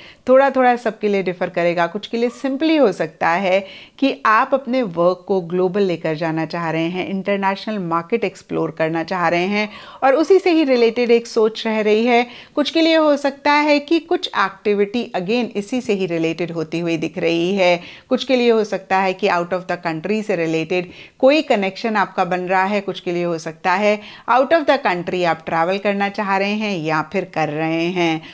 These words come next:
और देखिए, जो भी चीज़ें मेरे माइंड में आई, मैंने आपको कहा, सबके लिए थोड़ा-थोड़ा डिफर करेगा। ब्रॉडर लेवल के लिए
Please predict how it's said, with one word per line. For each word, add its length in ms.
और 80
देखिए, 280
जो 220
भी 140
चीज़ें 340
मेरे 280
माइंड 320
में 120
आई, 240
मैंने 360
आपको 340
कहा, 400
सबके 380
लिए 200
थोड़ा-थोड़ा 580
डिफर 300
करेगा। 400
ब्रॉडर 600
लेवल 300
के 160
लिए 340